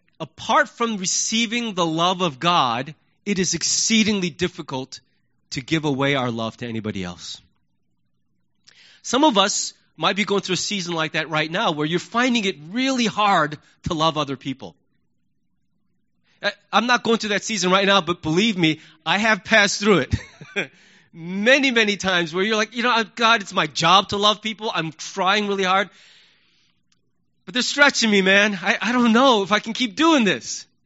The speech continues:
Eh, have you, am I the only, can you guys not leave me hanging? Have you ever, have you ever felt that where you're like, "It's really hard to love people right now. I'm trying and I'm hearing the command. I know I'm supposed to do it,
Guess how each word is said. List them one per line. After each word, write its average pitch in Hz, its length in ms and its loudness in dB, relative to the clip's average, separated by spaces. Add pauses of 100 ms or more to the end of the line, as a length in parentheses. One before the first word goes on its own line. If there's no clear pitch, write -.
(880)
Eh, 226 100 -6
have 220 180 -4
you, 349 140 -6 (220)
am 214 100 -10
I 349 140 0
the 349 100 0
only, 254 160 0
can - 200 -6
you 277 60 -4
guys 247 160 -2
not 208 160 0
leave 190 140 -2
me 180 80 0
hanging? 185 200 0
Have 208 180 2
you 339 60 4
ever, 302 220 4 (360)
have 185 160 -6
you 277 80 2
ever 226 200 4
felt 254 360 2
that 262 160 6
where 247 100 4
you're 233 140 6
like, 226 200 2 (200)
"It's 285 180 4
really 349 460 6
hard 320 300 8
to 320 60 0
love 302 360 4
people 285 280 4
right 269 220 8
now. 214 300 4 (240)
I'm 240 200 6
trying 262 680 6 (240)
and 226 180 0
I'm 240 120 2
hearing 339 480 4
the 277 80 0
command. 240 480 4
I 226 140 4
know 233 200 6
I'm 285 140 4
supposed 240 500 -2
to 269 80 -2
do 277 160 -2
it, 294 120 -2